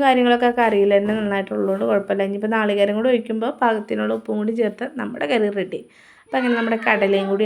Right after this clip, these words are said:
അങ്ങോട്ട് അങ്ങോട്ട് ഇട്ട് കൊടുത്തിട്ടുണ്ട് കേട്ടോ. അപ്പം അധികം അങ്ങോട്ട് എന്താ ഫോണിൻ്റെ ഇത് വെക്കാഞ്ഞത്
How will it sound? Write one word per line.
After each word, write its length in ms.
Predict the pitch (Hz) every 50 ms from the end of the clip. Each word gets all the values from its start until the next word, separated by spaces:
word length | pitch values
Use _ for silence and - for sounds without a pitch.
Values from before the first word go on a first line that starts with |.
| 208
അങ്ങോട്ട് 220 | 202 196 190 190 196
അങ്ങോട്ട് 200 | 196 196 196 190 190
ഇട്ട് 120 | 190 - 202
കൊടുത്തിട്ടുണ്ട് 420 | 196 196 - - 190 196 190 185 185
കേട്ടോ. 180 | 185 190 190 190 196 - - - - - - - - _ _ _ _ _ 330 330 330 330 320 320 330 330 359 370 392 392 403 370 339 302 - - -
അപ്പം 140 | - 240 220
അധികം 240 | 208 214 240 285 269 294 262
അങ്ങോട്ട് 300 | 233 233 240 233 247 311 320 302 - - - - 262
എന്താ 180 | 254 247 240 233 240 233 - - - - - 220 214 208 -
ഫോണിൻ്റെ 440 | 240 226 214 208 208 208 208 214 208
ഇത് 60 | 220 220
വെക്കാഞ്ഞത് 600 | 214 208 - 214 196 190 190 190 190 190 208 202